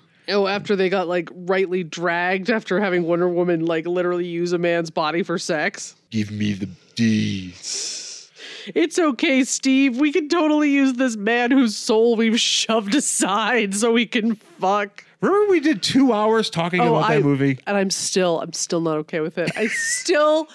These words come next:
Speaker 1: <laughs> I'm still not okay with it. Yeah, I was,
Speaker 2: <laughs>
Speaker 1: I watched that movie twice before we did it.
Speaker 2: That's
Speaker 1: and I'm
Speaker 2: right.
Speaker 1: still not okay with it.
Speaker 2: Yeah.
Speaker 1: Here, it came out literally, like, a year ago.
Speaker 2: Oh,
Speaker 1: And
Speaker 2: God. It
Speaker 1: it
Speaker 2: feels like it's been forever.
Speaker 1: It really does.
Speaker 2: Oh,
Speaker 1: It
Speaker 2: God
Speaker 1: really
Speaker 2: damn it.
Speaker 1: does.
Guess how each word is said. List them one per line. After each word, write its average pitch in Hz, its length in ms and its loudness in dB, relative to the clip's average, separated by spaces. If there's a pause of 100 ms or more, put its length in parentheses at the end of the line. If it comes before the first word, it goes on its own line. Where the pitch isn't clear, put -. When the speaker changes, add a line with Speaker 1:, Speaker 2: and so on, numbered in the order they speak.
Speaker 1:
<laughs> - 160 -20
I'm 240 160 0
still 262 500 0
not 247 160 2
okay 220 240 0
with 196 140 0
it. 165 100 -2
Yeah, 170 200 0
I 208 140 0
was, 247 420 -2 (300)
Speaker 2:
<laughs> - 320 -16
Speaker 1:
I 202 60 -6
watched 233 240 -4
that 254 100 2
movie 180 200 -2
twice 214 440 -2
before 165 280 -6
we 151 100 -4
did 147 160 -6
it. 131 180 -6 (120)
Speaker 2:
That's 117 180 -8
Speaker 1:
and 165 100 0
I'm 147 60 2
Speaker 2:
right. 139 200 2
Speaker 1:
still 190 260 0
not 185 200 0
okay 180 280 -2
with - 200 -10
it. - 160 -10
Speaker 2:
Yeah. 135 560 0 (120)
Speaker 1:
Here, 240 260 0 (200)
it 220 180 -4
came 285 260 2
out 302 340 -2
literally, 240 600 2
like, 185 240 0
a 180 40 -2
year 247 280 0
ago. 160 560 -4 (760)
Speaker 2:
Oh, 110 280 -16
Speaker 1:
And - 100 -6
Speaker 2:
God. - 120 0
It 214 40 0
Speaker 1:
it 208 40 -4
Speaker 2:
feels - 140 0
like 302 100 0
it's 151 100 0
been 143 140 -2
forever. 107 540 -4
Speaker 1:
It 175 320 -6
really 185 220 -18
does. - 580 -16
Speaker 2:
Oh, - 300 -16
Speaker 1:
It 196 60 -8
Speaker 2:
God 190 80 -12
Speaker 1:
really 226 260 -2
Speaker 2:
damn 220 220 -12
it. 214 40 -8
Speaker 1:
does. - 260 -8